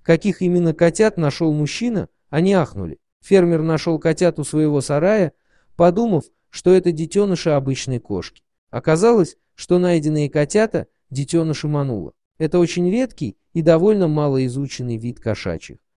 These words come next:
Они не приручаются, и если в маленьком возрасте манулы довольно легко ладят с человеком, то стоит им только подрасти, как инстинкты берут свое, и содержание таких животных в доме становится невыносимым.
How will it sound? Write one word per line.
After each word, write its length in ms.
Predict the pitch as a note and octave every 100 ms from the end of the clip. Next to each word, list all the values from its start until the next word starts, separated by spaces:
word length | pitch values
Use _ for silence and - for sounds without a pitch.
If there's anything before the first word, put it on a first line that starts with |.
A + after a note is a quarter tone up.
| _
Они 240 | B2 E3 F3+
не 120 | E3+
приручаются, 880 | D#3 D#3 D3+ - A3+ A3 - E2 - _ -
и 60 |
если 340 | F3 F3+ - D3+
в 60 |
маленьком 540 | D#3+ E3 D3+ C3+ C#3 C3+
возрасте 520 | C#3 A#2+ A#2 - B2
манулы 540 | A#2+ B2 F3+ A3 F3+ - _ _
довольно 480 | D3+ F3+ B3 A3+ F#3+
легко 360 | E3+ - F3
ладят 360 | E3 D#3+ C3+ C3
с 40 |
человеком, 760 | - C#3+ C3+ D3 G#3+ A3+ F#2 - _ _
то 140 | - F3+
стоит 320 | - G3 F#3
им 140 | F3
только 300 | D#3+ F3+ D#3+
подрасти, 720 | C#3+ D3+ D3 D3 - A3 A3+ - _ _
как 200 | F#3 F#3
инстинкты 560 | F#3+ - G3+ F3+ -
берут 380 | E3 E3+ F3 F3
свое, 460 | - D3 E3+ G3 F#3+ _ -
и 80 |
содержание 640 | D3+ E3 D#3+ D#3 G3 G#3 F3+
таких 360 | D#3+ D3 D#3+ C3
животных 580 | D3 D3+ D#3+ C3+ B2+
в 60 | C3
доме 260 | C#3+ E3 C#3+
становится 600 | - C3+ D3 C3+ - C3
невыносимым. 800 | B2+ A#2+ A#2+ A#2 - F#2+ C2+